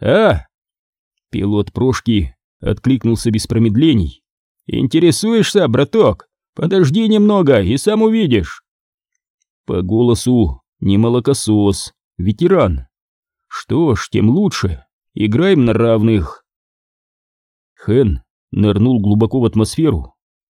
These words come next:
Разогнавшийся Спун не отстал, но его корабль теперь рыскал, и удерживать охотника на прицеле было почти невозможно.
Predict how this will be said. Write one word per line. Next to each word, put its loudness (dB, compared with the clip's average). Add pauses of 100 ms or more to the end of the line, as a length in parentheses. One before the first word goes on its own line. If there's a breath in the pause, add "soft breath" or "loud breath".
(100)
Разогнавшийся -2
Спун -2
не 2
отстал, -2 (380)
но 2
его 2
корабль 0
теперь -2
рыскал, -2 (260)
и -2
удерживать 0
охотника -2
на 0
прицеле -2
было 0
почти -4
невозможно. 0